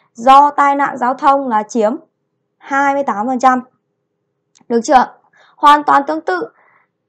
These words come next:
nguyên nhân gì? Ngã. Là lúc này là màu xanh lá cây đấy, đúng không? Đó,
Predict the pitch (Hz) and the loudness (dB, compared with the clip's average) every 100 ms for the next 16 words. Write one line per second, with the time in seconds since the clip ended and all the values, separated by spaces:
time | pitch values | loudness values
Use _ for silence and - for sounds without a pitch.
0 | _ - 285 320 320 320 269 269 269 254 | _ -8 -4 -2 -2 -2 -2 -4 -4 -2
1 | 269 - 339 415 - _ _ _ _ _ | -2 0 -2 -6 -14 _ _ _ _ _
2 | _ 262 247 349 285 247 247 240 247 339 | _ -2 0 0 -2 -2 -2 -4 -6 -6
3 | 311 294 226 226 311 320 320 359 302 233 | -4 -2 -4 -2 -2 -2 -4 -8 -4 0
4 | 262 254 _ _ _ _ _ _ _ _ | 0 -2 _ _ _ _ _ _ _ _
5 | - 220 233 285 | -4 2 4 4